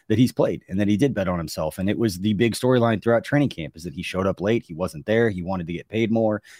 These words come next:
He wanted to get paid like a top two left. He wanted Trent Williams type money, uh, re-, reportedly.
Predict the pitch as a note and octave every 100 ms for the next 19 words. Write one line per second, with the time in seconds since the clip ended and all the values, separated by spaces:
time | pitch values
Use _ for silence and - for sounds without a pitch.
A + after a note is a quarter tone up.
0 | _ F2+ G2 F#2+ E2+ G#2 G#2+ G2+ F#2+ -
1 | F#2+ - - A#2 A2+ G#2 G#2 A#2 C3 A2
2 | - C3 F#2+ C3 G2+ F#2 G#2+ F#2+ F2+ B2
3 | E2 - _ - _ F#2+ F2+ F#2+ - -
4 | - G2+ - D3 C3 B1+ B1